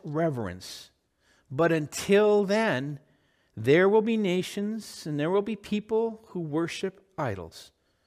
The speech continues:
worship gods of their own making. And in their pride and in their arrogance, they're actually worshiping themselves.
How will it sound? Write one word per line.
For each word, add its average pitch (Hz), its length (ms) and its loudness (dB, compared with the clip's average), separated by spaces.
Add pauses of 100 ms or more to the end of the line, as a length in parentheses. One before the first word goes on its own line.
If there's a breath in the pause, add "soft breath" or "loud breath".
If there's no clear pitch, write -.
(580)
worship 190 520 0
gods 196 580 2
of 151 160 -6
their 170 200 -2
own 180 200 -4
making. 113 520 -4 (640 soft breath)
And 160 160 8
in 170 140 6
their 165 140 4
pride 208 500 10
and 202 120 4
in 185 100 2
their 180 220 0
arrogance, 196 520 4
they're 156 220 0
actually 185 580 -2
worshiping 110 720 -8
themselves. - 800 -14